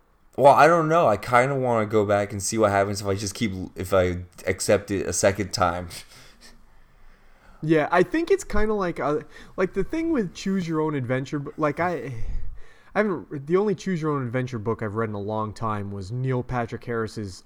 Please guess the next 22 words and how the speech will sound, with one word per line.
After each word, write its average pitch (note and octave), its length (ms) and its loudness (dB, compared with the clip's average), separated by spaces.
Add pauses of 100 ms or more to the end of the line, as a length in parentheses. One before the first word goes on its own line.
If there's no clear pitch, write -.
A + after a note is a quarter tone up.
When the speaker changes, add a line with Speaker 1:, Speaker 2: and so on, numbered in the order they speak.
Speaker 2:
autobiography. G2 920 -4 (540)
And E3 240 0
it F#3 120 2
reaches B3 380 0
a G3 60 2
point D#3+ 400 -2
where D3 100 0
you're C3 200 0
kind D#3 320 0
of A#2 120 -4
forced - 720 -4
to D#3 120 -4
go B2 180 0
back A2+ 460 -2
and A2+ 260 -6
make B2 280 -2
a A#2 60 -6
certain B2 400 -6
set A#2 240 -6
of G2+ 100 -8
choices C3 680 -4
because B2+ 920 6